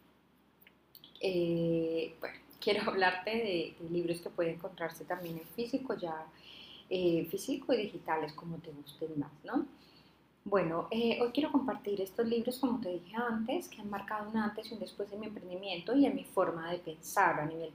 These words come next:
tanto personal como profesional, ya que no solo leo de marketing, no solo leo de, <laughs> de técnicas de venta y esto, sino que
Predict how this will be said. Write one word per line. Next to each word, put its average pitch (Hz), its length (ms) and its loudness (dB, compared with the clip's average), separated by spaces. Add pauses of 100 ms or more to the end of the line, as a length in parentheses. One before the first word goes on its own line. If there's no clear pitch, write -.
tanto 202 380 4
personal 226 760 2
como 196 260 0
profesional, 160 680 -4
ya 151 100 -2
que 170 120 -12
no 180 160 -10
solo 180 240 2
leo 180 240 4
de 190 100 4
marketing, 180 600 -2 (480)
no 185 160 -4
solo 190 340 4
leo 185 340 4
de, 180 280 0 (440)
<laughs> - 440 -6
de 185 420 4
técnicas 180 480 2
de 190 140 2
venta 175 320 0
y 185 160 6
esto, 180 260 4
sino 196 260 2
que 175 160 -2